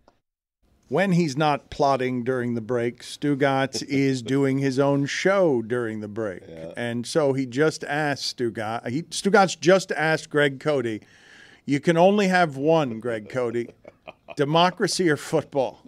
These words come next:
Speaker 2: It's a good question.
Speaker 1: And Greg Cody stared at him, and there was a long, long pause. And Greg Cody said, "Democracy, but I'd really miss football." And then Greg Cody said,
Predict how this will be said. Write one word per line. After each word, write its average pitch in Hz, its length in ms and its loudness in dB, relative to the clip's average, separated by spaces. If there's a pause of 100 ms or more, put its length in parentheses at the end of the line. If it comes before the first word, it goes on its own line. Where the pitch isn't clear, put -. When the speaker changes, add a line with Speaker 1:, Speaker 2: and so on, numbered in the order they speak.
(140)
Speaker 2:
It's - 240 -18
a 87 40 -12
good 90 220 -8
question. 95 460 -2
Speaker 1:
And 143 260 -2
Greg 170 320 2
Cody 185 420 4
stared 180 460 0
at 156 140 0
him, 143 280 -4
and 139 140 -4
there 143 140 0
was 147 200 2
a 156 60 4
long, 180 680 6
long 170 420 4
pause. 147 720 2 (640)
And 143 260 -2
Greg 156 320 2
Cody 151 360 2
said, 131 560 -2
"Democracy, 151 840 -2 (460)
but 143 240 0
I'd 143 240 2
really 151 640 0
miss 135 540 -4
football." - 600 -6 (1700)
And 160 380 0
then 220 400 6
Greg 139 340 0
Cody 127 380 -2
said, 117 440 -4